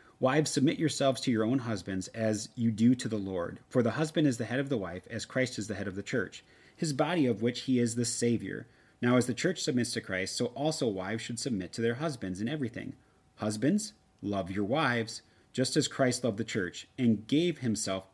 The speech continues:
up for her to make her holy, cleansing her by the washing with water through the word, and to present her to himself as a radiant church without stain or wrinkle or any other blemish, but holy and blameless. In the same way,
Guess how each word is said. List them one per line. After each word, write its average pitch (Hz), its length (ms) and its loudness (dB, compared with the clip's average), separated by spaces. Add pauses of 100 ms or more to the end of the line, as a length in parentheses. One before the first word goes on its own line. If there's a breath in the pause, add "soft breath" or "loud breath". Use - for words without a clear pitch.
up 156 240 -4
for 107 80 -2
her 90 160 -4
to - 160 -4
make 95 220 -2
her 104 100 -6
holy, 107 400 -4 (420 soft breath)
cleansing 175 340 4
her 127 140 2
by 113 160 2
the 95 80 -4
washing 117 500 -2
with 143 160 0
water 92 360 -2
through - 180 -2
the 113 80 2
word, 113 400 0 (240 soft breath)
and 120 140 0
to 120 80 2
present 123 300 2
her 113 260 0
to 127 180 -4
himself 113 500 0
as 113 140 -6
a 117 80 2
radiant 104 460 0
church 98 320 -6
without 110 280 -4
stain 131 440 -2
or 135 160 -2
wrinkle 98 420 -4
or 107 240 -8
any 127 220 2
other 110 180 0
blemish, 92 540 -6
but 120 220 -2
holy 156 300 4
and 151 140 2
blameless. 110 540 -4 (760 soft breath)
In 117 60 2
the 110 80 4
same 117 320 4
way, 120 300 0